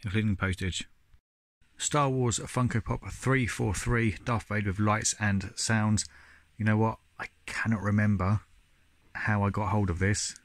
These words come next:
so if anyone can shed any light, you'd be amazingly helpful. But yeah, twenty-four ninety-nine, including postage for this one. Really terrible game, as in it doesn't sell particularly well. Rage.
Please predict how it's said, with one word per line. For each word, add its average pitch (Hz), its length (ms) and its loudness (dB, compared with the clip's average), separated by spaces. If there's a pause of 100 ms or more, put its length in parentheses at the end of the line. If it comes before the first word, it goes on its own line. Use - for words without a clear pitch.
(120)
so - 180 -2
if 95 140 0
anyone 107 400 6
can 101 240 2
shed - 200 -2
any 95 220 6
light, 101 380 2 (640)
you'd 98 240 0
be 107 180 -2 (140)
amazingly 107 880 4
helpful. 90 440 0
But 95 120 -4
yeah, 87 80 0
twenty-four 107 380 0
ninety-nine, 92 580 0
including 85 580 -2
postage 82 400 -4
for - 80 -8
this 80 220 -4
one. 85 180 -2 (1120)
Really 117 540 2 (800)
terrible 110 400 4
game, 110 360 6 (540)
as 90 100 0
in 101 160 2
it 101 120 -2
doesn't 98 220 2
sell 98 240 4
particularly - 420 6
well. 95 240 4 (500)
Rage. 95 540 2